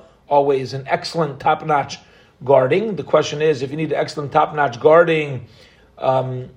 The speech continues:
why don't we say that they're all responsible? Udimachlef Rabba bar Avua, Vitani, uh, switch around Rabba bar Avua's, the way he expressed their opinion, and say, "Seicher Ketzan Mishalim," if by a renter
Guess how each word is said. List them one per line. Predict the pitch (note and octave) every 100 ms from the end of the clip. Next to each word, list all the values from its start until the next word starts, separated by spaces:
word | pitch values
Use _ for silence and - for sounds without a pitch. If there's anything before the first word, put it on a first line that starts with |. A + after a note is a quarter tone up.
| _
why | C3 B2 D3
don't | D#3
we | C#3+
say | - D3+
that | C3 B2
they're | C#3
all | C#3
responsible? | C3+ - - - - C3 F#3+ F3
Udimachlef | C3+ D3 E3+ F#3 F#3 F3
Rabba | F#3 F#3
bar | F3 F3+ F3+
Avua, | F3 G#3 F3+ F2 - - _ _ -
Vitani, | C3 D#3 E3+ G3+ F#3 E3 E3 E3 - _ _ _
uh, | - C3+ - - C#3
switch | C3+ - G3+ G#3
around | E3+ D#3+ F3+ E3 D3+ C#3 - _ _ _ -
Rabba | C#3 D#3+ E3
bar | D3+ C#3+
Avua's, | C3 F3+ E3+ D3+ A#2+
the | - C3+
way | C#3+ D3
he | C#3
expressed | - - D3 -
their | E3
opinion, | F3 A3+ F3
and | D#3+
say, | F#3 E3+
"Seicher | C#3 - F#3 G3+ E3 C#3
Ketzan | - F3+ E3+ D3
Mishalim," | C#3 - C3 C3 D3+ - _ _ _ -
if | - -
by | C#3+
a | C#3+ C3+
renter | E3 F#3 F3+ D#3 -